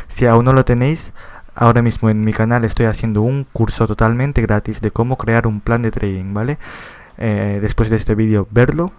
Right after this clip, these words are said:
¿vale? Porque os puede interesar muchísimo. Después,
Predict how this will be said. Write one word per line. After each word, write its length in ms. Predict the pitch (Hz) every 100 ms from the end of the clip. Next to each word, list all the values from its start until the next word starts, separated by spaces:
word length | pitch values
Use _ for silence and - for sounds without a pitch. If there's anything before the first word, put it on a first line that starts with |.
| - -
¿vale? 160 | 120
Porque 260 | - - -
os 80 | -
puede 180 | 117
interesar 520 | 120 113 104 123 127 -
muchísimo. 680 | - 107 - 110 - 98 92 - - _ _ - - -
Después, 560 | 127 117 - 131 113 -